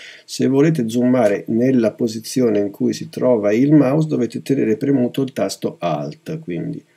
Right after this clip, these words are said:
Alt e poi ruoto la rotella del mouse,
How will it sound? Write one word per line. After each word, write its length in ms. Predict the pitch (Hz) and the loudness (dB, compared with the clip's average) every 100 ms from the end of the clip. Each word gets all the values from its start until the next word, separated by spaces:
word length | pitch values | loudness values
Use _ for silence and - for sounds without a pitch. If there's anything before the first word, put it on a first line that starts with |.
| _ _ _ | _ _ _
Alt 680 | - 175 151 - - 156 - | 0 2 2 0 -4 -10 -8
e 160 | - 120 | -6 -6
poi 680 | - 120 98 92 107 - - | 0 0 0 0 0 0 -2
ruoto 560 | - 110 110 104 101 107 | -4 0 2 2 -2 -8
la 100 | 95 | -6
rotella 480 | 92 85 101 90 85 | -8 -8 -6 -4 -4
del 200 | 90 127 | -4 -4
mouse, 580 | 120 90 - - - | -4 -4 -6 -8 -16